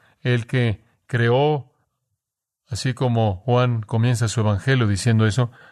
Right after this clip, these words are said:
Él es un instrumento preparado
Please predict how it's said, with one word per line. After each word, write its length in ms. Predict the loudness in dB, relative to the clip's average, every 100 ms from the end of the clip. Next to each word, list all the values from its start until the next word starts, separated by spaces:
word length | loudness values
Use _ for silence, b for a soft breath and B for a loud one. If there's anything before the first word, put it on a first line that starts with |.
| B B B B -4
Él 180 | 0
es 180 | 0 2
un 120 | 2
instrumento 520 | 2 2 2 2 2 0
preparado 720 | 0 2 2 2 0 -2